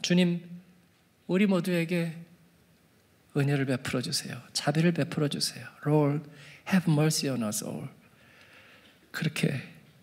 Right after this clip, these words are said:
외칩니다. 그가 죽음에 대해서 생각하고 죽음을 두려워하게 된 순간, 그는 이상하게 자신이 모욕하던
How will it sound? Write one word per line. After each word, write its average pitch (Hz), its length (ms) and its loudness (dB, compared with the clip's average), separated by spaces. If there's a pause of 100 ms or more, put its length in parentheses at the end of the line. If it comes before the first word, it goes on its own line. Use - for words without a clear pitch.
(760)
외칩니다. - 640 2 (360)
그가 208 200 8
죽음에 220 420 10
대해서 226 240 8
생각하고 226 720 4
죽음을 214 400 6
두려워하게 196 720 6
된 175 140 4
순간, 202 460 2
그는 208 340 4
이상하게 214 760 2 (260)
자신이 202 680 4 (540)
모욕하던 180 1080 4